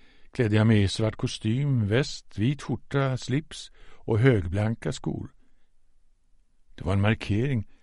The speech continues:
för att visa att ateljén inte var någon verkstad för folk med islandströjor, utan en avdelning som krävde respekt. Det gjorde ont många gånger när vi krockade. Jag minns att Anette Kullenberg på Svenska Dagbladet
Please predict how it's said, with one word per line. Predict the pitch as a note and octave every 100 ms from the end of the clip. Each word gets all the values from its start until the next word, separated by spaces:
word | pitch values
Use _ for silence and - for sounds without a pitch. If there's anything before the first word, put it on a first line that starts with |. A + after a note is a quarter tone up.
| - -
för | A2
att | -
visa | B2 F#2+
att | G#2+
ateljén | A2 - G#2+ A2 F3 D#3
inte | B2+
var | A#2
någon | A#2+ B2 A#2
verkstad | G#2 A2 - C3+
för | A#2+
folk | - G2+ G2+
med | B2+
islandströjor, | A#2+ F2+ F#2+ F#2+ - G#2+ C#3 A2 - - _ - - -
utan | D#3 D#3
en | D3+ F3+
avdelning | D#3 G#2+ A2 C#3 D#3
som | D3+ D3 B2+ A2+ _
krävde | - C3 G#2
respekt. | F#2 D#2+ - C#3 - - - - - _ _ - - _ _ _ _ - - - -
Det | -
gjorde | G#2+ A#2+
ont | A2+ B2 B2+
många | C#3 A#2+ A2
gånger | A#2 G#2+ G#2+ G#2 G2 _ -
när | - G#2+
vi | G#2 G2
krockade. | - - G#2+ - F#2 E2+ - - _ - - _ _ - -
Jag | -
minns | G#2+ G#2+
att | A2+ G#2 -
Anette | A2+ A2 -
Kullenberg | B2+ A2 G#2+ A#2 A2+
på | A#2+
Svenska | B2+ A2+ A#2+
Dagbladet | A#2+ A2 G#2 C3+ C3 -